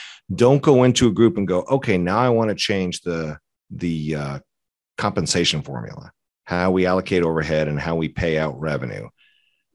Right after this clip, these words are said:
That blows groups up. For right or for wrong, the groups got it made. So for instance, at Orthopedic Center of the Rockies, they divided surgery center revenue equally among the shareholders. So even though I was a very low producer at the surgery center,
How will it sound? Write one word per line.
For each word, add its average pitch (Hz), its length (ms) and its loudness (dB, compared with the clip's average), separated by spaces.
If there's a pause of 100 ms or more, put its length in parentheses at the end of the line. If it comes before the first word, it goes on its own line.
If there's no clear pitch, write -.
(460)
That 160 400 0
blows 131 540 4
groups 117 360 0
up. 107 320 0 (160)
For 107 220 0
right 113 400 2
or 120 80 -2
for 104 220 0
wrong, 107 320 2
the 87 60 -4
groups 95 280 -4
got 90 160 -2
it 76 80 -6
made. 87 300 -4
So 92 180 0
for 98 180 -2
instance, 104 320 -2
at 90 80 -2
Orthopedic 101 540 -2
Center 95 240 2
of 82 60 -4
the 73 80 -6
Rockies, 80 680 -2 (560)
they 95 180 2
divided 92 640 2
surgery 95 440 -2
center 87 380 -2
revenue 82 500 -2
equally 92 400 0
among 80 340 -4
the 78 60 -4
shareholders. - 680 0 (580)
So - 200 -2
even 147 260 2
though 117 160 6
I 110 120 4
was 107 200 2
a 85 140 0
very 104 320 2
low 87 320 0
producer 98 640 -4
at 78 140 -8
the - 80 -14
surgery 107 460 -2
center, 73 520 -6